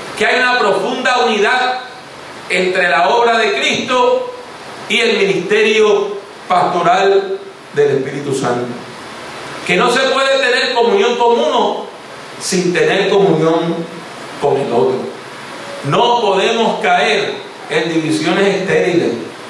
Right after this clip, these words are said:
porque sería como usted decir que usted acepta la cara de una moneda, pero rechaza la cruz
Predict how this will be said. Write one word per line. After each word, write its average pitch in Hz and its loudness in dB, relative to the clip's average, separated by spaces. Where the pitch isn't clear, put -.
porque 156 2
sería - 0
como 160 2
usted 233 2
decir 233 0
que 160 0
usted 220 0
acepta 220 0
la 196 2
cara 240 2
de 226 2
una 233 2
moneda, 277 2
pero 156 4
rechaza 214 0
la 131 0
cruz - -2